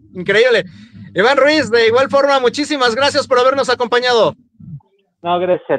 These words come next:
Speaker 2: ti, Juanito, Marcos, Anaí. Eh, se me hizo muy extraño, muy extraño de ti, Juanito,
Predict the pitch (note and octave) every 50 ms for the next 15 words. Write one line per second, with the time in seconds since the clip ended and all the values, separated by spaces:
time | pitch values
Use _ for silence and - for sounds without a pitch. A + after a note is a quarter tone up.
0 | - _ F3 F#3 F#3+ F#3 - - D#3 C#3 C#3+ D3+ D#3+ D#3+ - E3+ D#3+ D3+ D3 D3
1 | D3+ D#3 D#3+ D#3+ D#3 - D#3 C#3 - D3 C3 C3 C3 C#3 D3+ D#3+ E3 - G#2 -
2 | - _ _ _ _ _ _ _ _ _ _ _ _ - F3 F3 F3 F3+ F3 F3
3 | F3 F3 F3 E3+ F3 E3+ F3 - - - C3+ C#3+ D#3+ D#3+ G#3 G3+ G3 F#3+ F#3+ F#3
4 | F3+ - - - F#3 F#3+ G#3 A3+ A#3 A#3+ A#3+ G#3 - - _ _ _ _ _ _
5 | _ - E3 F3 F#3 G3+ C4 D#4 E4 D#4 - - - A3 A3 A3 A3 A3 G#3 F3+
6 | E3+ - - E3+ D#3 - E3+ D3+ C#3+ C#3 C3+ - _ B2+ B2+ -